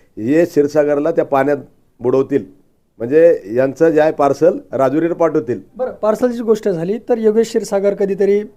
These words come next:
Speaker 2: अ, पंडितांवर सांगता की तुम्ही पार्सल आहेत, पंडित म्हणता की तुम्ही पार्सल आहेत. अ, पंडितांनी गेवराई सोडून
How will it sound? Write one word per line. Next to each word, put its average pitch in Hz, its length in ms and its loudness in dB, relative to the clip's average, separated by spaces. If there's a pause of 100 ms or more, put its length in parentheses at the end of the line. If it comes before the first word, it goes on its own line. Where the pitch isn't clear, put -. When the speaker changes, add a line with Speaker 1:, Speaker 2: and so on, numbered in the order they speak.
(140)
Speaker 2:
अ, 170 200 0
पंडितांवर 220 580 2
सांगता 214 260 -4
की 208 80 -4
तुम्ही 220 180 0
पार्सल 202 340 0
आहेत, 202 120 -2
पंडित 196 320 0
म्हणता 208 260 -2
की 208 80 -4
तुम्ही 240 240 -2
पार्सल 202 340 0
आहेत. 202 100 -4 (540)
अ, 220 240 4
पंडितांनी 294 640 2
गेवराई 247 340 6
सोडून 247 320 0